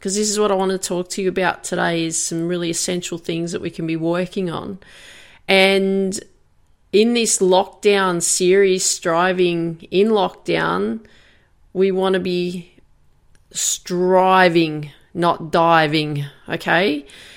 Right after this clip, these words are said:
So we don't want to get caught up in everything, um, that's going on around us. I want you to be focused on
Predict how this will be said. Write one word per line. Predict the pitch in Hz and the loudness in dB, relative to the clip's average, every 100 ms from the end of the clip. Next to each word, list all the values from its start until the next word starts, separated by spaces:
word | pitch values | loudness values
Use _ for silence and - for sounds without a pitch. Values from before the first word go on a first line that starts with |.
| - - | -20 -4
So | - 190 180 | 4 6 8
we | |
don't | 180 185 | 6 6
want | 202 | 6
to | |
get | 196 185 | 4 2
caught | - 190 175 | 0 -2 0
up | 175 - | 0 0
in | 180 | 0
everything, | 175 180 175 170 156 156 - | 0 -2 -2 -2 -4 -6 -4
um, | - 170 165 165 165 165 | 0 2 2 0 -4 -4
that's | - 165 - | -2 -2 0
going | 180 170 170 | 0 0 0
on | 165 | -2
around | 160 160 156 170 | 0 0 2 2
us. | 214 - | 0 -2
I | |
want | 175 170 | -4 -4
you | - | -4
to | |
be | 165 | -6
focused | 165 170 165 165 170 - | -4 -2 -2 -4 -8 -4
on | 170 165 165 165 | -4 -2 -4 -6